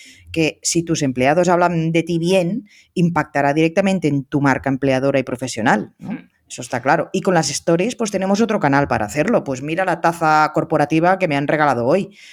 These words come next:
Speaker 1: O mira la chaqueta que llevo. O no sé,
Speaker 2: Efectivamente.
Speaker 1: mira, esta es mi oficina,
Speaker 2: Ujú,
Speaker 1: no sé.
Speaker 2: claro.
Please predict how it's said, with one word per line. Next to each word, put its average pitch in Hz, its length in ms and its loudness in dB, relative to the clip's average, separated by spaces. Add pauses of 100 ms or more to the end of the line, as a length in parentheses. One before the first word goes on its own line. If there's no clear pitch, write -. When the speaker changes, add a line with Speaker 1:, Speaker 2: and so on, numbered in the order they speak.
(160)
Speaker 1:
O 139 520 0
mira 160 340 -2
la 151 500 2
chaqueta 165 400 -4
que 147 420 0
llevo. 175 300 2
O 139 500 -2
no 139 140 -8
sé, 135 80 -4
Speaker 2:
Efectivamente. 196 500 -8
Speaker 1:
mira, 165 140 -4
esta - 160 -6
es 165 80 -4
mi 170 80 2
oficina, 170 460 0
Speaker 2:
Ujú, - 80 -10
Speaker 1:
no 135 100 -4
sé. 180 140 2
Speaker 2:
claro. 196 120 -12